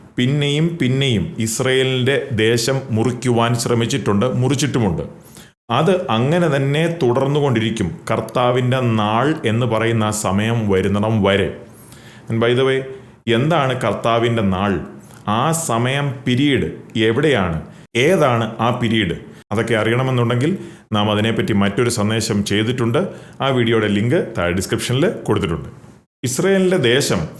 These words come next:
രാജ്യങ്ങൾ മുറിക്കുന്നതിനെപ്പറ്റി യോയേൽ പ്രവാചകന്റെ പുസ്തകത്തിൽ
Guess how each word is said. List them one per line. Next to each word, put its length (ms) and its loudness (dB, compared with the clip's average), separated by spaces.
രാജ്യങ്ങൾ 480 0
മുറിക്കുന്നതിനെപ്പറ്റി 1080 0
യോയേൽ 420 4
പ്രവാചകന്റെ 720 0
പുസ്തകത്തിൽ 580 -2